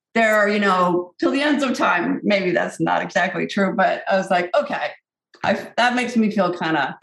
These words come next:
okay." And even if, like, you know, everyone doesn't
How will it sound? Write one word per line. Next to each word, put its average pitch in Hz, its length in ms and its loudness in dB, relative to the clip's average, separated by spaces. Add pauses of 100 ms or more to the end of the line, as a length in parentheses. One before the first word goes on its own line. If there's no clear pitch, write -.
(280)
okay." 180 440 -2 (1040)
And 277 160 2
even 311 240 2
if, 302 200 0
like, 247 420 -2
you 220 120 0
know, 196 100 4
everyone 226 400 4
doesn't 196 440 0